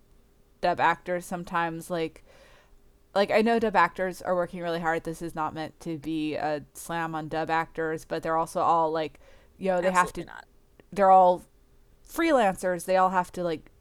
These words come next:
Speaker 1: chase after whatever roles they can. They don't have, necessarily have time to, um, sit down and think and think and think about the characters. A lot of them,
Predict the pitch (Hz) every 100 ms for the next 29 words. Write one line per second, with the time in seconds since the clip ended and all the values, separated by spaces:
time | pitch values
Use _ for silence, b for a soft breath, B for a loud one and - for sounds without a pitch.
0 | _ - 208 185 185 175 - 180 175 170
1 | 165 b b b b b _ _ 180 190
2 | - 185 180 175 170 165 175 165 196 185
3 | 175 170 180 180 - 170 175 170 - -
4 | 175 170 170 - 170 170 165 175 165 -
5 | 185 185 175 165 160 - 185 165 151 147
6 | - - 170 156 143 - 139 - _ _
7 | - _ _ _ - - 214 - 180 170
8 | 165 170 b b b _ 180 165 165 -
9 | 175 180 160 156 156 151 160 165 170 147
10 | - 196 175 - 160 156 156 - 165 160
11 | 160 160 160 156 160